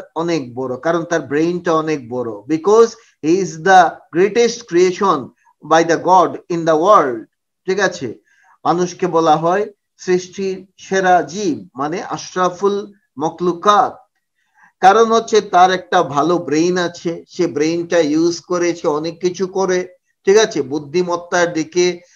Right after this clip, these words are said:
মানুষের সমকক্ষ আর কোনো প্রাণী নাই, এই জন্য তার নিউরোক্রেনিয়ামটা বড় হয়েছে। আর যেহেতু মানুষ হাত দিয়ে খাবার মুখে দিতে পারে, তার, তার নোজটা আ-, আগের মতো important না, ঠিক আছে?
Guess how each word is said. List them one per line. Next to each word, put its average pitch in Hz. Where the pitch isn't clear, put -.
মানুষের 165
সমকক্ষ 170
আর 165
কোনো 160
প্রাণী 170
নাই, 165
এই 202
জন্য 254
তার 254
নিউরোক্রেনিয়ামটা 185
বড় 170
হয়েছে। 175
আর 233
যেহেতু 202
মানুষ 180
হাত 180
দিয়ে 208
খাবার 185
মুখে 156
দিতে 190
পারে, 165
তার, 180
তার 175
নোজটা 196
আ-, 180
আগের 180
মতো 170
important 170
না, 190
ঠিক 196
আছে? 165